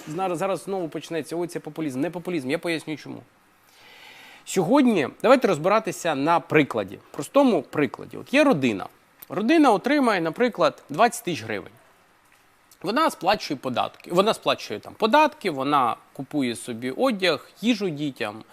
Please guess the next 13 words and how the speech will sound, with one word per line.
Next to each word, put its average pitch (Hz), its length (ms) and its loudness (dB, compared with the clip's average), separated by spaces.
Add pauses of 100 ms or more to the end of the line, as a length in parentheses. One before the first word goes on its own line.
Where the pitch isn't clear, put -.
(280)
і 302 160 4
сплачує 214 480 0
комірне. 123 540 -2 (300)
І 311 120 0
з 311 120 -8
цих 240 200 -2
два-, 170 240 -2
цієї 233 420 -2
двадцятки 226 560 -4
вона 233 260 -2
сплачує, 202 460 -4
ну, 180 60 -4
наприклад, 135 460 -6